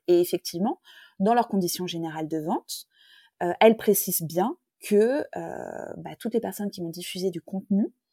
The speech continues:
sur, euh, leur plateforme s'engagent finalement à ne pas diffuser du contenu qui porterait atteinte aux droits de quelqu'un d'autre, donc aux droits d'un tiers.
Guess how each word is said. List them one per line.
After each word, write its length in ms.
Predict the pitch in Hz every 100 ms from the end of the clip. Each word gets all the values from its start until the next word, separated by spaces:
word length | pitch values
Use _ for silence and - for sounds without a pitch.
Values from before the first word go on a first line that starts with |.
| _ _
sur, 540 | - - - 220 202 -
euh, 100 | 170
leur 200 | 165 -
plateforme 580 | 160 151 - 208 262 214
s'engagent 540 | - 185 175 226 247
finalement 440 | - 180 170 208 -
à 40 |
ne 100 | 180
pas 120 | 165 180
diffuser 340 | 180 - 180
du 120 | 175
contenu 320 | - 165 214
qui 100 | 233
porterait 320 | - 170 - -
atteinte 580 | 185 175 254 302 - - _ _ _
aux 120 | 190 185
droits 420 | 180 202 262 - _ -
de 100 | 175
quelqu'un 300 | 202 202 202
d'autre, 260 | 165 - 165
donc 180 | 165
aux 40 | 170
droits 200 | 170 196
d'un 160 | 190 -
tiers. 320 | 165 - -